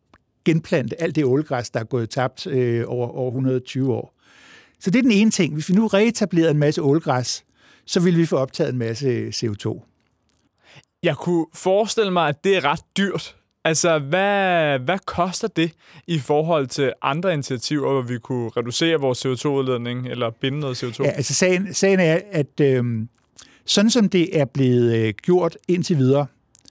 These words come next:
Speaker 1: øh, og det skal jeg ikke tage æren for, fordi det er en, øh, forskergruppe på Syddansk Universitet i Odense, der især har arbejdet med det her i, i efterhånden ganske mange år.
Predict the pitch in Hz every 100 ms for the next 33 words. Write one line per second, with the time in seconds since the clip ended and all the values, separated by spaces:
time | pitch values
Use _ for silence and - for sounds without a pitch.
0 | _ _ _ - - 139 131 120 120 127
1 | 113 180 - 175 143 - 139 123 139 -
2 | 127 - 131 127 143 156 156 139 - 139
3 | 120 120 120 113 113 110 110 110 113 139
4 | 127 160 156 131 135 - 120 175 170 139
5 | - 139 120 120 - 143 139 135 147 143
6 | 135 - - - - 143 117 165 160 143
7 | 127 139 143 120 120 117 123 127 135 120
8 | 120 - 117 120 123 123 156 151 143 143
9 | 147 117 123 110 -